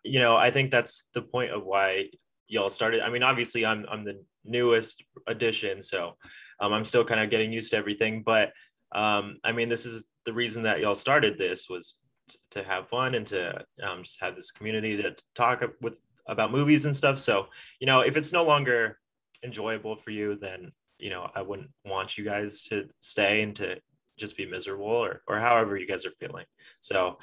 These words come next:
I mean, if that's, I think only you guys know what the right decision is. So,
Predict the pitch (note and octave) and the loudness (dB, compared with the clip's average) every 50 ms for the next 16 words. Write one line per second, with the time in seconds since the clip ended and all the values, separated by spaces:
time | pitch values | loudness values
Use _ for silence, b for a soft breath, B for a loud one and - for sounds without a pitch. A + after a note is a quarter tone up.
0 | B B B B B - G#2+ G#2 G#2 G#2 G2+ F2+ D2+ G#2 G#2 - G#2 G#2+ G#2+ - | B B B B B -6 -4 -2 -2 -2 -2 -2 -4 -4 -2 -2 -2 -2 -2 -4
1 | - - - - _ _ _ _ _ _ _ _ - - _ _ _ _ - C3 | -6 -8 -10 -14 _ _ _ _ _ _ _ _ -18 -18 _ _ _ _ 2 4
2 | C3 D3+ D3+ C#3 C3+ - - _ _ _ _ _ _ _ _ _ _ _ _ _ | 6 6 4 4 2 -4 -12 _ _ _ _ _ _ _ _ _ _ _ _ _
3 | _ - B2+ C3 C3 B2 B2 A#2+ C3 C3 B2 B2+ C#3 C#3 D3 D3+ D3+ D3 C#3+ - | _ 0 2 4 4 4 4 4 4 4 4 4 4 6 6 6 6 4 2 2
4 | B2 C3 A#2 - C3 C3 - C#3 B2+ C#3 C3+ D3 D3+ D#3+ D#3+ D3+ - - G#2 F#2 | 2 2 2 0 -2 -4 -4 -4 -4 -4 -2 -2 -2 -2 -2 -4 -4 -4 -4 -4
5 | F#2 F#2 | -6 -8